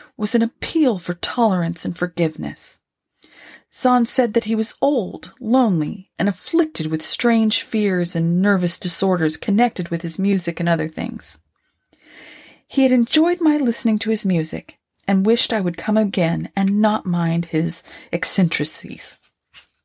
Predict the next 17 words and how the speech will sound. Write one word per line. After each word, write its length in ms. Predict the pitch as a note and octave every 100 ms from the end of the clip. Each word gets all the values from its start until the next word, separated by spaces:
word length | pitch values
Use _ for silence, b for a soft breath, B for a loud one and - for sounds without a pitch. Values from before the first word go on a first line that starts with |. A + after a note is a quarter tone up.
| _ _ _ _ _ _ _
He 120 | -
could 160 | - B3
not 260 | C4 D#4 -
play 260 | A#3 A3
to 180 | - -
another 520 | F3+ F#3+ F#3+ F#3 F3+ - B B B -
weird 640 | D3+ E3 G3+ G#3 G3 F3+
harmony, 640 | G3+ F#3 D#3+ D3+ D#3 G3 _
and 100 | G#3
he 80 | A3
could 200 | A3+ A#3
not 320 | B3 C#4+ - _ _ _ _ -
bear 360 | B3 G#3+ F3
hearing 420 | F#3+ A#3 A#3+ E3 D#3+
them 180 | E3+
from 180 | F#3 G#3
another, 460 | A3 B3+ E3 C#3+